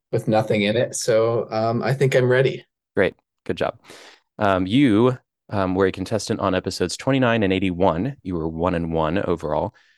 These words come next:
Speaker 2: um, but you have been a scorekeeper for episodes forty-one, forty-two, forty-three, forty-eight, and sixty. So a frequent flyer on this podcast. Um, here we go. Question one. What was the first elected position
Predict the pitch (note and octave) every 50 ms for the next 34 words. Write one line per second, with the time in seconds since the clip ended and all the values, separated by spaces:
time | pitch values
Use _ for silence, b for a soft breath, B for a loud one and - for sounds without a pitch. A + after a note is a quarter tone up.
0 | b b - F#2+ F2+ F2+ F2+ F#2+ F2 A#2 A#2+ A2 G2+ F#2+ G2 F#2+ F2 E2 - -
1 | - - C#3+ E3+ F3+ - - - - - - D#2 F2 A#2 - - G#2 - G#2 F#2
2 | - - - - G2+ F#2 F2 - A#2+ - - - C3 D#3 D#3 C3 A2 G#2+ G2+ G2+
3 | G#2+ - - - G#2 F#2+ F#2+ - - - A#2 G#2+ G#2+ G#2+ - - G2 F2+ E2+ -
4 | - G#2+ F#2 - - - - A#2+ G#2 F#2+ - - - A#2+ G#2+ E2+ - - - -
5 | _ - F#2+ F#2 F2 F2 - - - - - - - - - - - - - -
6 | - _ _ _ _ _ _ _ - - - B1+ - - _ - - F2 - _
7 | _ _ - - - - F2+ F2 - - - E2 D#2+ D#2 D2+ D#2 D#2+ - - -
8 | - _ - - - - - C#3 - - B B B B B B B B B _
9 | - G#2 F2+ F2 E2+ E2 E2 E2 E2+ - _ _ _ _ _ _ _ _ _ -
10 | D#3 D3+ C#3 C#3 C3 - - - - - B2+ - - - A2+ G2+ F#2 G#2 F#2 D#2
11 | - _ _ _ _ _ _ _ _ _ _ _ _ _ _ _ _ _ _ _
12 | _ - G#2 C3 F#3+ G3 - - C#3 - - B2 B2+ - - - G#2 F#2 G2 G2+
13 | A2+ - D3+ C3+ - - A2+ - A#2+ C3 - - - D2 D2+ -